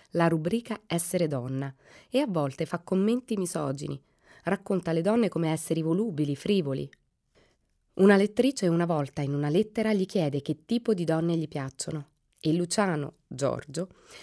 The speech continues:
confessa che una volta si era innamorato di una ragazza solo per il cappello verde che indossava. E a proposito di cappelli, rispondendo a una lettera di una lettrice, scrive così: "Elle è innamorata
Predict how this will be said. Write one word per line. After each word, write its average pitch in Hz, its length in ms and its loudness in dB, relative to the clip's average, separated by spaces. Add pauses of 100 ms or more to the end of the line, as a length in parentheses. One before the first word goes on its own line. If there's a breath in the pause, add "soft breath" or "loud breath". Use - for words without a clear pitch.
(240 loud breath)
confessa 170 600 2
che 165 340 -2
una 151 180 -4
volta 180 380 -4
si - 140 -4
era 147 100 0
innamorato 156 520 0
di 156 80 -4
una 160 120 -2
ragazza 175 400 -4
solo 233 400 -2
per 170 140 0
il 156 100 -4
cappello 156 420 -2
verde 151 340 0
che 143 120 -8
indossava. 135 720 -6 (540)
E - 100 -6
a 160 60 -4
proposito - 480 -4
di 151 120 -6
cappelli, 240 640 -8 (120)
rispondendo 165 880 -2
a 135 60 -8
una 135 200 -6
lettera 156 460 -2
di 139 100 -10
una 143 140 -4
lettrice, 190 680 -6
scrive 160 440 -4
così: - 340 -10 (560)
"Elle 226 500 2
è - 80 2
innamorata 156 800 2